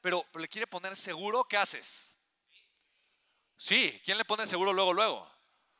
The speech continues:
Claro. ¿Y cuánto estás dispuesto a invertirle al seguro? No, lo que cueste, porque acabas de hacer una inversión grande. ¿Estás de acuerdo o no? Valoras,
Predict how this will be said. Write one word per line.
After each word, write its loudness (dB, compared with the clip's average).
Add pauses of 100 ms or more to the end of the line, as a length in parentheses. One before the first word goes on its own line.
(140)
Claro. 0 (160)
¿Y -10
cuánto 0
estás -2
dispuesto -4
a -10
invertirle -6
al -4
seguro? -4 (1200)
No, 2
lo 2
que -6
cueste, 2 (440)
porque -4
acabas 0
de -6
hacer 0
una -4
inversión -2
grande. 2 (100)
¿Estás -6
de 4
acuerdo 2
o 4
no? 4 (880)
Valoras, 2